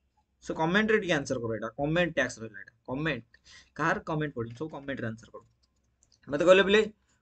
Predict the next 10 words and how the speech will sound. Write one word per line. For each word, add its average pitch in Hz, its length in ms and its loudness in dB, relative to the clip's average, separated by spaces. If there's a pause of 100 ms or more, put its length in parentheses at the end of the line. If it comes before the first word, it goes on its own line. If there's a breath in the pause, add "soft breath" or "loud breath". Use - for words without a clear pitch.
ଓଡ଼ିଶାର 202 400 6
ଫାଷ୍ଟ 196 320 4
ଗଭର୍ଣ୍ଣର 156 340 4
କିଏ? 120 140 -6
ଅଶ୍ୱିନୀ 151 320 0
ହବାଗ। 185 200 6 (600)
ଆଉ 156 120 2
ମତେ 180 160 4
କହିଲ, 190 240 6 (340)
ଓଡ଼ିଶାର 208 840 10